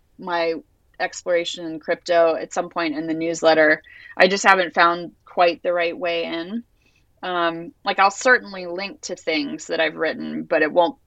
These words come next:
it probably won't be a, a topic that's, like, a f-, you know, the introductory essay, or it might be, I, I don't know. But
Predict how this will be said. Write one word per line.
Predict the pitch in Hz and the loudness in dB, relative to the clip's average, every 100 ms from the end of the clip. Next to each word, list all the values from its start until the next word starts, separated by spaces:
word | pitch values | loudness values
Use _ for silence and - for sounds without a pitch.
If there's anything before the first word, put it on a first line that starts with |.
| _ | _
it | - 196 | -2 0
probably | - 208 190 185 | 4 2 2 0
won't | 170 175 165 - | 0 -2 -2 0
be | 165 | 0
a, | 156 - - | 0 -4 -4
a | 170 | -4
topic | 156 - 165 160 160 156 - | -4 0 0 0 -4 -4 -4
that's, | - 143 - | -2 -2 -4
like, | 67 67 - - 170 | -4 -4 -6 -6 -4
a | |
f-, | 170 - _ | -4 -10 _
you | 190 165 | -10 -6
know, | 156 156 156 | -4 -6 -8
the | 170 160 156 | -8 -4 -2
introductory | 165 170 160 156 190 190 | -2 4 6 6 2 4
essay, | 185 208 214 214 233 _ _ - | 6 6 6 6 4 _ _ 2
or | |
it | 349 | 4
might | 269 330 | 4 0
be, | 185 | -2
I, | 160 185 208 | 0 0 -2
I | - | -2
don't | 220 190 | -2 -2
know. | 214 156 - - | -4 -4 -6 0
But | 208 | 0